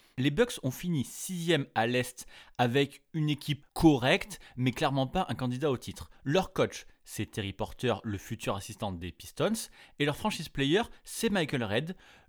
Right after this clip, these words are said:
une sorte d'arrière qui est vu comme un super spécialiste du shoot à trois points, mais bon, attention,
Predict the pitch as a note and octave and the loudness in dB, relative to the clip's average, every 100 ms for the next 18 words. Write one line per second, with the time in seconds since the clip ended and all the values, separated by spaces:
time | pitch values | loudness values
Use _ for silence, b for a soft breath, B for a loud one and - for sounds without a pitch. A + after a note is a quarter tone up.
0 | - E3+ - - F#3 F#3+ F#3+ - C#3+ A#2 | -2 -2 -2 0 2 2 0 -12 -12 -2
1 | D3 E3 D#3+ D3 D3 E3 E3+ b b b | 0 0 0 0 2 0 -4 b b b
2 | - E3 E3+ D3 F#3 - D3 D3 D3+ - | -6 -2 0 0 -4 -2 -2 0 -4 -6
3 | - F3 - E3+ - D3 D3+ D#3+ - B2+ | -6 -2 0 -2 -2 -6 -4 -4 -6 -8
4 | A#2+ - C#3 - B2 - F3 B B C3 | -8 -6 -6 0 0 2 0 B B 0
5 | C3+ C3 - A#2 C3 - E3+ | 2 0 -2 -4 -4 -4 -4